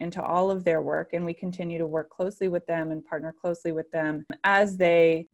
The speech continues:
do their important work, convening conversations, convening difficult conversations, especially within Arkansas at the Winthrop Rockefeller Institute. For me, it was a really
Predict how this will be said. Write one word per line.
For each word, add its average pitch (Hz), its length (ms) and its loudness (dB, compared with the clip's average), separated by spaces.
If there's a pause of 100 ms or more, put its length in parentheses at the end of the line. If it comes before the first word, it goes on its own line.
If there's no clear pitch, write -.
do 277 340 4
their 196 200 4
important 208 440 0
work, 208 320 0
convening 180 760 -2 (140)
conversations, 202 1080 -2
convening 165 680 -6 (260)
difficult 233 440 0
conversations, 180 640 -4
especially 165 540 -2
within 160 560 -2
Arkansas 156 560 -6
at - 100 -6
the 165 80 -6
Winthrop 151 340 -8
Rockefeller - 540 -8
Institute. - 640 -10 (460)
For 202 640 6
me, 240 340 6
it 196 120 4
was 202 160 2
a 214 80 0
really 220 600 4